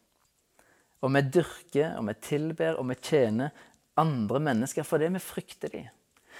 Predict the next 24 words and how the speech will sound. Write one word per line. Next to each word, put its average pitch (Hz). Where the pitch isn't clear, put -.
Fordi 165
vi 190
tror 175
at 135
de 139
har 139
en 135
slags 131
makt -
til 151
å 135
gi 143
oss -
det 139
som 143
vi 135
trenger. 131
Vi 127
tror 127
at -
de 113
kan 120
velsigne 160
oss. 107